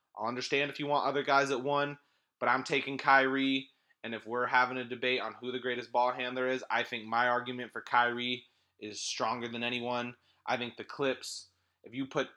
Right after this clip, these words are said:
all these guys' best dribble highlights up, for if you could take two minutes of their greatest dribbling highlights ever, I think, I think Kyrie would have the best ones, and I think Kyrie would benefit from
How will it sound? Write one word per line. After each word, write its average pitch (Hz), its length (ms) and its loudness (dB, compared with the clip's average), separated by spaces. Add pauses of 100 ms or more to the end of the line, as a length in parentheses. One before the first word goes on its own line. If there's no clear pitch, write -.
(580)
all 143 240 10
these 143 220 0
guys' 135 260 6
best 131 280 2
dribble 131 240 4
highlights 127 520 8
up, 127 260 4 (800)
for 110 400 2
if 113 100 -8
you 127 100 -6
could - 140 -6
take 117 300 -6
two 180 220 -2
minutes 143 280 2
of 117 100 -4
their 110 120 0
greatest 131 340 2
dribbling 120 320 0
highlights 117 420 2
ever, 101 360 -4 (1200)
I 123 80 -4
think, - 340 -2
I 131 100 8
think 131 180 -2
Kyrie 123 340 6
would 120 100 0
have 117 180 4
the 113 60 -10
best 120 280 2
ones, 131 400 -2 (400)
and 117 120 2
I 120 100 6
think 123 200 -4
Kyrie 127 320 8
would 120 160 -4
benefit 123 420 2
from 113 440 -2